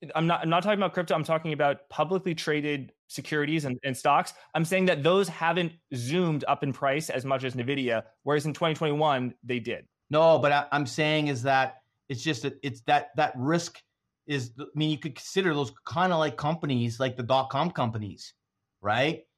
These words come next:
Speaker 2: It's just, and it, and I, I think it's the mentality of, like, the sports betting, um,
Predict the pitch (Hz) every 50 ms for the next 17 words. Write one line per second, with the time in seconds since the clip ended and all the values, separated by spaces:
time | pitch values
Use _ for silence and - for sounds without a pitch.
0 | _ - 143 127 - 175 165 165 - _ _ _ _ 160 175 190 - - 180 185
1 | 185 165 170 175 170 - 175 175 170 - 208 214 214 202 180 - - 165 156 156
2 | 147 127 - - 143 151 160 170 170 165 165 156 151 147 143 143 139 139 139 -
3 | _ _ _ _ _ _ 135 135 131 131 127 127 117 120 131 127 120 - 120 113
4 | - - 139 143 147 143 107 - 131 123 117 117 110 110 110 107 107 - _ _
5 | _ _ 110 117 113 113 113 110 110 113